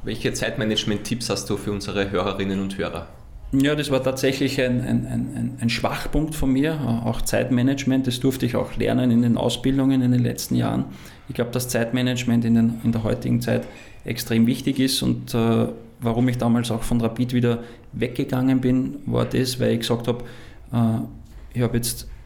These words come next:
Speaker 2: eigene Ziele oder eigene Visionen, die ich verwirklichen will, vor allem auch zurückzugeben und Leute weiterzubringen.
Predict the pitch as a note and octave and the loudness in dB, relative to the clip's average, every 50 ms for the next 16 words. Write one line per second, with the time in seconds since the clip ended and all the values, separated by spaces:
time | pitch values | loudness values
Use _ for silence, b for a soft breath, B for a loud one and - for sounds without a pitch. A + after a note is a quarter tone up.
0 | b b b b - - - - A2+ B2+ E3 D#3+ D#3+ D#3 D3+ - D3+ D3+ D#3 D#3 | b b b b -18 -8 -4 -2 -2 0 0 0 0 -2 -2 -2 0 0 2 2
1 | D#3 D3 C3 B2 A#2 - - - - - - - - G2+ A2 C3 C3+ C3+ C3 B2+ | 2 2 2 0 -2 -2 -4 -6 -12 -16 -14 -6 -2 0 2 2 4 2 2 2
2 | C3 A#2+ - - B2 A2+ A#2+ C#3 D3 D3 C3 B2+ B2 B2 B2+ A#2+ B2 C3+ D3+ D3 | 0 0 0 2 2 2 2 2 2 2 2 2 2 2 2 2 4 2 2 0
3 | D#3 D3+ E3 D3 C#3 C#3 C#3+ D3 C#3+ - - - - - - B2+ B2 A#2 A2+ - | -2 0 0 2 2 4 2 2 0 0 0 0 0 2 2 2 2 2 2 0
4 | - - - B2 A#2 C3+ C3+ B2+ - - - - C3+ C3+ C3+ C3 C3 A#2+ A2+ A2+ | 0 0 0 2 0 0 0 -2 -2 -4 -2 0 2 2 2 4 4 4 4 4
5 | A2 A#2+ A2+ A#2+ A2 - G#2+ - - D3+ - - - - - C#3 C#3+ D3+ D#3 D#3+ | 2 2 0 -2 -2 0 -2 -2 -2 -4 -6 -4 -4 -2 -2 0 0 0 0 0